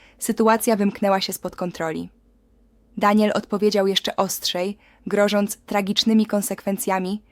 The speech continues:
i sugerując, że zemsta jest już zaplanowana. „Merry Christmas. No i kto komu zrobił numer?”, pisał, dolewając benzyny do ognia.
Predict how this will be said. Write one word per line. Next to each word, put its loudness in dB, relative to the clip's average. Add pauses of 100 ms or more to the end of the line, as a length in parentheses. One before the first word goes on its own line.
(260)
i 0
sugerując, 4
że 0
zemsta 2
jest -2
już -4
zaplanowana. -4 (1300)
„Merry 6
Christmas. -6 (640)
No 2
i -4
kto -2
komu 4
zrobił 0
numer?”, -4 (640)
pisał, -2
dolewając 2
benzyny -2
do -2
ognia. -8